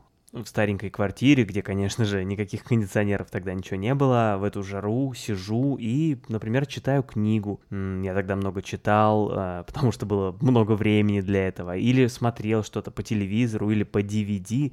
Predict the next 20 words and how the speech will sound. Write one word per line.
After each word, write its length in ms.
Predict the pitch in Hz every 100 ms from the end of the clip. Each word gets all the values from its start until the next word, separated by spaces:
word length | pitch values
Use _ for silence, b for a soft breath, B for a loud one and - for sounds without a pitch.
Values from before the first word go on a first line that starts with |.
| -
когда 560 | - 95 92 90 85 -
они 280 | - 110 104
появились. 640 | 98 107 101 92 95 - -
Но 80 | 113
я 120 | 120
к 60 | -
тому, 240 | 131 160
что 600 | - - 120 117 110 - -
кажется, 300 | 117 113 -
что 160 | - 98
в 80 |
детстве 600 | 95 110 185 - 120 92 -
лето — 380 | 110 107 160 143
это 120 | 117
было 200 | 98 110
такое 300 | 107 - 123
время 340 | 92 104 147 147
контента, 800 | 110 110 - 151 123 95 - -
потому 280 | - 104 98
что 400 | - 95 87